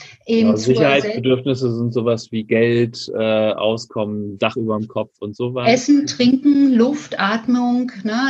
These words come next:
Speaker 1: äh, Haus, Dach über dem Kopf, genau, ne?
Speaker 2: Genau, also Essen, Essen, Trinken ist ja Grundbedürfnis noch, aber Sicherheitsbedürfnis ist dann schon Geld und sowas in
Speaker 1: Genau, das ist Sicherheitsbedürfnis
Speaker 2: Zweite,
Speaker 1: dann.
Speaker 2: genau, das ist die zweite Stufe.
Speaker 1: Genau,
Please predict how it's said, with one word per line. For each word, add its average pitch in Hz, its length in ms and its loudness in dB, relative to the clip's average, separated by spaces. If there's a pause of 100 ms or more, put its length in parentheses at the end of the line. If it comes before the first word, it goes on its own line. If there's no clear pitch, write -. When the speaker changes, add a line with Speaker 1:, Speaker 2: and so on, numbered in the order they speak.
Speaker 1:
äh, 214 200 -4
Haus, 220 340 -2
Dach 208 200 -4
über 226 220 -2
dem 220 100 -2
Kopf, 220 260 -8
genau, 180 460 -4
ne? 196 180 -6
Speaker 2:
Genau, 127 320 2
also 120 280 0
Essen, 131 260 -2
Essen, 147 280 -2
Trinken 147 420 -2
ist 123 140 -6
ja 120 120 2
Grundbedürfnis 175 720 -2
noch, 180 180 -2
aber 120 240 -2
Sicherheitsbedürfnis 127 880 -4
ist - 180 -8
dann 113 120 -2
schon 110 380 -4
Geld 104 360 2
und 98 140 -10
sowas 92 380 -10
in - 140 -14
Speaker 1:
Genau, 240 360 0
das 233 180 0
ist 254 120 -6
Sicherheitsbedürfnis 170 880 -4
Speaker 2:
Zweite, 76 140 -14
Speaker 1:
dann. 107 100 -6
Speaker 2:
genau, 98 140 -4
das 98 100 -6
ist - 80 -20
die 113 100 -20
zweite 131 220 -2
Stufe. - 260 -6
Speaker 1:
Genau, 185 160 -4